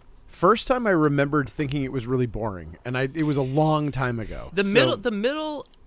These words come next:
Speaker 2: in the, in the home invasion near the end can drag a bit, I feel.
Speaker 1: And the
Speaker 2: But for the
Speaker 1: other
Speaker 2: most part, it's, it's pretty, it's pretty good.
Speaker 1: Yeah, and the other thing I, th-, about this, and this might be just a problem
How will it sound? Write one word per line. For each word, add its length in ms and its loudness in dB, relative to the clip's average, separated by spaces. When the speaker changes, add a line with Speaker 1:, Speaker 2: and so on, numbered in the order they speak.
Speaker 2:
in 140 -2
the, 400 4
in 140 -6
the 100 0
home 220 0
invasion 420 -2
near 140 -2
the 180 -8
end 360 -8
can 380 -2
drag 360 -6
a 60 -18
bit, 260 -18
I 60 -14
feel. 380 -14
Speaker 1:
And 160 0
the 100 0
Speaker 2:
But 100 -6
for 80 0
the 60 4
Speaker 1:
other 40 -2
Speaker 2:
most 240 4
part, 260 0
it's, 360 -8
it's 160 -12
pretty, 240 -6
it's 140 -16
pretty 180 -8
good. 220 -12
Speaker 1:
Yeah, 380 2
and 180 0
the 140 6
other 160 4
thing 180 0
I, 120 2
th-, 440 -2
about 380 0
this, 360 -2
and 300 -2
this 320 -4
might 220 0
be 140 -6
just 220 -6
a 40 0
problem 680 -2